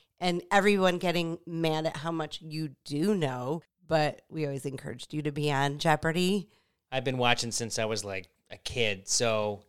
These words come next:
Speaker 1: Yeah,
Speaker 2: you
Speaker 1: but
Speaker 2: learn by watching Jeopardy. I never even read books, never did really read books. If I read more books, I think I could really just go in there and just do it. But I think I'd have to study. But this isn't about me.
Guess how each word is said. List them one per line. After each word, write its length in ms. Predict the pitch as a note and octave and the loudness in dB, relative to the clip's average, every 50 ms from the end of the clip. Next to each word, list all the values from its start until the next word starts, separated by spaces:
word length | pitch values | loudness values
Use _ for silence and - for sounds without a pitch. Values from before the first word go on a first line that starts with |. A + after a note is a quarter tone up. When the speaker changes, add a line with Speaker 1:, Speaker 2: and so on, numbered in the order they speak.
| _ _ | _ _
Speaker 1:
Yeah, 340 | D#3+ F#3 F#3+ F#3+ F#3+ F#3 | 2 6 8 8 8 6
Speaker 2:
you 100 | F3 D3+ | 6 6
Speaker 1:
but 100 | E3 F#3+ | 8 8
Speaker 2:
learn 180 | F3 F3+ G3 F#3 | 8 8 6 6
by 160 | E3+ D3+ C3+ | 4 4 4
watching 500 | B2+ A#2+ A#2 B2 C3+ D3 - - C#3 B2+ | 4 2 0 0 0 0 0 -2 -2 -2
Jeopardy. 580 | G#2+ A#2 A#2 A2+ - - G#2+ G#2+ G#2+ G#2+ G2+ - _ | -2 0 -2 -2 -2 -4 -4 -4 -6 -6 -8 -10 _
I 120 | C3 D#3 | -4 -2
never 240 | F3+ F#3+ G3 F#3 E3+ | 0 0 0 0 0
even 220 | E3 D#3 D3+ D3 C#3+ | -2 -2 -2 -4 -2
read 260 | D3 D3 B2 G2+ - | -4 -4 -6 -8 -8
books, 320 | - B2 D3+ D3 - - | -4 -2 -2 -2 -2 -4
never 220 | C3+ C#3+ C#3+ C#3 A#2+ | -6 -4 -4 -4 -2
did 220 | G#2 B2 - D3 | 2 0 0 0
really 220 | C#3 C3 A#2 A2+ | 0 -4 -4 -2
read 260 | A2 A2+ A2 G#2 G2 G#2+ | -2 -2 -4 -4 -4 -4
books. 380 | A#2 A2 A2 G#2+ - - - _ _ _ _ _ | -4 -4 -4 -4 -6 -8 -10 _ _ _ _ _
If 140 | - C3 - | -16 -8 -2
I 140 | E3+ F3+ G3+ | 0 0 2
read 320 | G3+ E3+ F3+ F3+ F3+ D#3+ | 2 2 4 2 2 2
more 240 | C#3+ C#3+ D3 D#3 D#3 | 2 0 0 0 0
books, 640 | D3 C3 A2+ C3 B2+ C#3+ E3 - - - - - - _ _ | 0 -2 -2 -2 0 0 0 0 -2 -2 -2 -4 -6 _ _
I 160 | - A#2 B2+ | -4 -4 -4
think 260 | B2 - C3+ C3 - | -4 -2 -6 -4 -4
I 60 | A#2+ G#2+ | -4 -6
could 140 | - A2+ | -4 -4
really 200 | A2 A#2 A#2+ A#2 | -4 -2 -2 -2
just 240 | G#2+ A2 G#2+ G#2 G2 | -4 -6 -8 -8 -2
go 240 | G#2+ A#2+ A2+ A2+ A2+ | -2 0 0 0 -2
in 120 | A2+ A2+ | -2 -2
there 200 | A2 A2 G#2+ G#2+ | -4 -4 -4 -6
and 100 | G#2+ G#2 | -6 -8
just 220 | G#2+ G#2+ G2 F#2+ G2 | -10 -12 -14 -12 -4
do 180 | A2 A#2 A2 | -2 -2 0
it. 160 | G#2 G2+ - _ _ _ _ | -2 -4 -10 _ _ _ _
But 100 | - A#2 | -6 -4
I 60 | B2 | -4
think 220 | A#2+ - D3 B2+ A#2+ | -2 -2 -4 -2 -2
I'd 100 | A#2 G#2+ | -2 -2
have 140 | A2+ A2+ - | -2 -4 -4
to 100 | G2+ G2 | -4 -4
study. 500 | - - - - A2 G#2+ G#2 G#2 G#2 - _ _ | -4 -4 -4 -4 -6 -6 -6 -6 -8 -12 _ _
But 120 | _ F3+ - | _ 0 2
this 140 | A#3 A3+ G3+ | 2 2 2
isn't 220 | A3 F#3+ G3 G3+ | 0 -2 -2 -2
about 260 | G3 F#3+ F#3 E3+ C3+ D3 | 2 2 2 2 2 0
me. 280 | C#3+ A#2 G2 F2+ - | -2 -2 -2 -8 -12